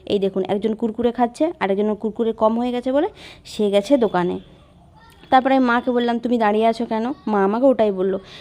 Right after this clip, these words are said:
যে, "তোর বড় ভাইপোর কুরকুরে কম হয়ে গেছে, ও আবার কুরকুরে আনতে গেছে।" এই যে কিট্টুর হাতে একটা প্যাকেট,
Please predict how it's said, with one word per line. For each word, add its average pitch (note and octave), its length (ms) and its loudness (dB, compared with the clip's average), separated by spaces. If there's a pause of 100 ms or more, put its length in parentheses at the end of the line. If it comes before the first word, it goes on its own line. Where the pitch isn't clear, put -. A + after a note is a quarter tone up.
(180)
যে, G3 140 0
"তোর G3+ 140 0
বড় G3+ 240 6
ভাইপোর G#3 320 0
কুরকুরে G#3+ 440 -2
কম A3 300 4
হয়ে A#3+ 180 0
গেছে, C4+ 300 0
ও G3+ 120 2
আবার G3 260 4
কুরকুরে G3 400 0
আনতে F3+ 300 2
গেছে।" E3+ 280 -4
এই G3+ 100 -2
যে G#3+ 100 -4
কিট্টুর A3 360 -4
হাতে A3 160 0
একটা A3 200 -2
প্যাকেট, A3 380 -2